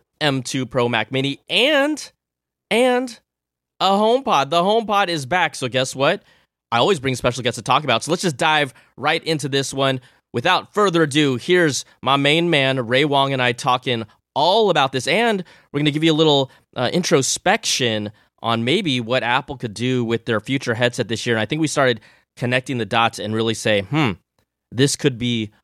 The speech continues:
one way that they could absolutely go." So sit back, relax, and enjoy. All right, everybody, this is a real important show this week. Apple dropped all these new announcements on us. I had to get the most important guest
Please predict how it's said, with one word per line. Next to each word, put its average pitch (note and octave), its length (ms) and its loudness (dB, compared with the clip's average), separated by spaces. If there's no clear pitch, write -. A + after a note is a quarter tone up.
one A#2 280 0
way A2 160 0
that G2+ 160 -6
they G#2 120 -2
could G#2 260 -2
absolutely G#2+ 440 -2
go." F#2 180 0
So G2+ 300 -2
sit G3+ 200 -2
back, F3+ 200 -2
relax, E3 400 0
and C3+ 280 0
enjoy. A2+ 680 -6
All C#3 80 6
right, D#3+ 120 6
everybody, C#3 720 2
this B2+ 240 -2
is C#3 340 -2
a A2 80 -2
real C#3 560 2
important B2+ 420 0
show C3+ 280 4
this C3 240 -2
week. C3 420 -2
Apple C#3 380 0
dropped C3 420 0
all D3 240 2
these D3+ 180 -4
new D3+ 120 0
announcements C3+ 480 -2
on C3 160 2
us. B2+ 260 0
I - 80 -4
had E3+ 100 0
to D#3+ 80 -4
get D3+ 240 -4
the D3 80 0
most D#3 320 -2
important F3 460 -4
guest D#3+ 500 -2